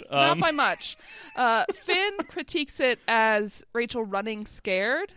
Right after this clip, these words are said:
Speaker 2: Uh, he's like, "You're
Speaker 1: Yes.
Speaker 2: pretending at pain," or something like that. Um, yeah.
Speaker 1: Yeah,
Speaker 2: There
Speaker 1: I,
Speaker 2: you go.
Speaker 1: he, he says she's still not at the, quote, "hard stuff," um, which, again, Rachel's been through a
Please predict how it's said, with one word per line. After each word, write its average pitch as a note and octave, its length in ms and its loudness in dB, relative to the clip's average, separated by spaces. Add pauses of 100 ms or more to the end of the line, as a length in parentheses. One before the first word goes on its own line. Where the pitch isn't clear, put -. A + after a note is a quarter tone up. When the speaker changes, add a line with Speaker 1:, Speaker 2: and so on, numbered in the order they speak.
(120)
Speaker 2:
Uh, G#3+ 100 -4
he's A3 200 -8
like, A#3+ 100 -6
"You're A3+ 160 0
Speaker 1:
Yes. - 180 -6
Speaker 2:
pretending A#3 800 -4
at D#3 200 -2
pain," G3+ 520 -6
or F#3+ 80 -8
something G#3 320 -10
like G#3 180 -8
that. G#3+ 340 -4 (580)
Um, F#3 560 -2 (420)
yeah. E3 340 -6 (460)
Speaker 1:
Yeah, B2 300 2
Speaker 2:
There D#3+ 120 2
Speaker 1:
I, G3 40 6
Speaker 2:
you G3+ 80 2
go. F3 280 -2 (220)
Speaker 1:
he, G#3 200 0
he G#3+ 140 2
says A3 240 2
she's G3+ 180 -4
still G#3 220 -2
not E3+ 240 0
at D#3+ 140 0 (120)
the, B2+ 200 -4
quote, C3+ 420 -2
"hard C#3 580 0
stuff," - 540 -4 (400)
um, G#2+ 400 -2 (720)
which, F3 280 -2
again, F3+ 440 2
Rachel's G3 300 -4
been G#3 200 -6
through F#3+ 160 -2
a - 20 2